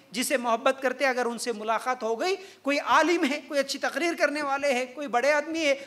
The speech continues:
उनसे मोहब्बत थी, लेकिन जिस दिन उनसे मुलाकात हुई, खुशी होती है, ठीक है ना? तो बहरहाल, ये एक खुशी है। फिर इसी तरह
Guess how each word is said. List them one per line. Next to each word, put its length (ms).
उनसे 220
मोहब्बत 500
थी, 100
लेकिन 300
जिस 140
दिन 180
उनसे 200
मुलाकात 480
हुई, 180
खुशी 280
होती 320
है, 180
ठीक 160
है 60
ना? 120
तो 100
बहरहाल, 380
ये 240
एक 100
खुशी 340
है। 140
फिर 100
इसी 200
तरह 340